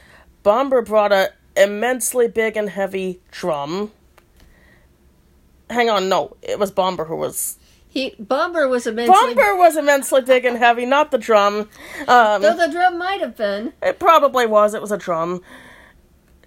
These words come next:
Speaker 1: Biffer and Bofer brought clarinets, Dwalin and Bro-, Balin brought viols, and Thorin brought a harp. Very majestic, very impractical,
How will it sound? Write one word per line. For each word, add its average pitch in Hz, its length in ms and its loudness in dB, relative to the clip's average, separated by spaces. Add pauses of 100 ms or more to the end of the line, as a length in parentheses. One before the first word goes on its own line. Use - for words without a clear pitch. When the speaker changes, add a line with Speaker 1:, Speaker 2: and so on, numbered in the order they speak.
(240)
Speaker 1:
Biffer 302 560 0 (520)
and 247 240 0
Bofer 240 420 0
brought 214 300 2
clarinets, 226 840 -2 (280)
Dwalin 285 500 2
and 262 140 -2
Bro-, 247 300 0 (260)
Balin 233 460 2
brought 208 300 0 (380)
viols, 196 680 0 (420)
and 202 240 2
Thorin 277 580 2
brought 196 260 0
a 170 40 -6
harp. 160 480 -4 (1200)
Very 285 300 4
majestic, 240 720 -4
very 220 340 -2
impractical, 196 1000 -4